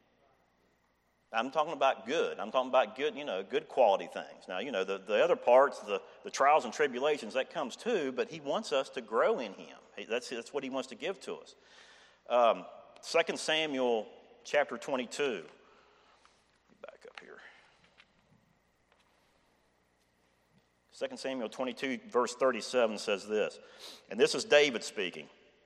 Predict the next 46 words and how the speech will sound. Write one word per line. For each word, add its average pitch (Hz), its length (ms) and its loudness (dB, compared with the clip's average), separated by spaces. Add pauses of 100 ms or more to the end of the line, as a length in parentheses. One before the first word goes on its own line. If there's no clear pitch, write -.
(680)
And 87 80 -12
he 101 100 -6
said 120 240 2
this, 113 220 4
he 113 80 -6
said, 92 280 -6
"Thou 143 240 8
hast 127 300 4
enlarged 135 760 4
my 131 220 4
steps - 640 0
under 127 300 -2
me, 85 420 -10 (800)
so 120 220 2
that 107 180 6
my 101 160 4
feet 120 580 -4 (500)
did 104 120 -2
not 110 260 4
slip." 107 380 0
Man, 107 140 -6
I, 131 240 2
I 113 180 -6
really, 127 160 0
I, 127 300 4
I've 123 220 2
read 123 220 6
that 107 180 2
verse 110 260 2
over 127 480 2
and 110 120 0
over 110 320 2
and 101 100 0
over 98 240 -2
again. 85 360 -12
"Thou 127 180 4
hast 120 260 2
enlarged 127 560 6
my 143 180 2 (140)
steps - 640 0 (100)
under 113 260 0
me, 90 280 -6
so 104 160 -4
that 104 160 2
my 92 140 -2
feet 120 520 -6